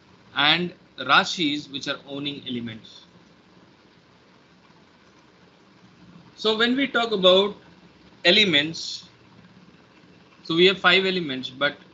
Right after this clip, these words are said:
rashis are divided into few elements which are as fire, earth,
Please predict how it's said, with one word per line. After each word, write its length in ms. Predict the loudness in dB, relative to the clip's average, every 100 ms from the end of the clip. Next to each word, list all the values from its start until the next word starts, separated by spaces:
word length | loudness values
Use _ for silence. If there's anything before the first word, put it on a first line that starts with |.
| -18
rashis 520 | -2 0 0 -2 -4 -4
are 100 | -4
divided 440 | -2 -2 -2 -6
into 320 | -6 -8 -12
few 260 | -12 -10 -4
elements 500 | -4 -4 -8 -10 -8
which 280 | -8 -6 0
are 280 | 2 2 0 -16 _ -20 _ _ -8
as 540 | -2 0 0 -6 -14 -18 -20 _ _ -20 -20 _ _ -20 _ _ _ -20 -20 _ _ -20
fire, 500 | -6 4 4 4 -2 -10 _ _ _ _ _ _ _ _ _ _ _ _ _ _ _ _ _ _ _ _ _ _ _ 2
earth, 540 | 2 2 -6 -20 -20